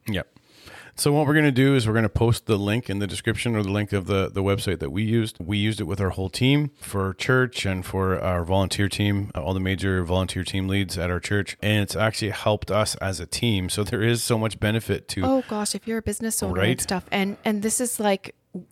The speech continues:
Speaker 2: working with people or family members, friends, coworkers, employers, but we wanna kind of focus it on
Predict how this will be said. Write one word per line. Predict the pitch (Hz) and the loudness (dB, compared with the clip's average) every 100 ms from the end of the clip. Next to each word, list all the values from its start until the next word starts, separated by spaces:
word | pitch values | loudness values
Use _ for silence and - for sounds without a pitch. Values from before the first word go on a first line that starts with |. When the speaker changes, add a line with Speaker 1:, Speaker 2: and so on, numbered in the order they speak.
| - | -8
Speaker 2:
working | 185 214 233 240 233 | 2 2 4 2 2
with | 202 180 | 2 -2
people | - 247 - 226 202 | -4 -4 -2 0 0
or | 175 175 | 0 -2
family | - - 165 175 196 190 | -4 -6 -2 0 2 2
members, | 185 165 165 156 160 - _ - | 0 -2 -4 -4 -4 -6 _ -4
friends, | 226 233 190 185 - - | 0 0 0 -4 -4 -4
coworkers, | - 240 226 226 - 185 175 170 - | -2 -2 0 -4 -8 -8 -6 -4 -6
employers, | 180 - 226 233 226 190 180 - - - | -6 -8 -2 0 0 -2 -4 -6 -10 -6
but | 214 202 - _ _ - | 0 0 -2 _ _ 0
we | 233 269 | 2 4
wanna | 294 311 | 4 2
kind | 311 - 233 | -2 0 0
of | 226 | 0
focus | - 214 202 202 - | -2 -2 -2 -4 -4
it | 202 - | -4 -4
on | 180 170 170 170 | -4 -4 -4 -4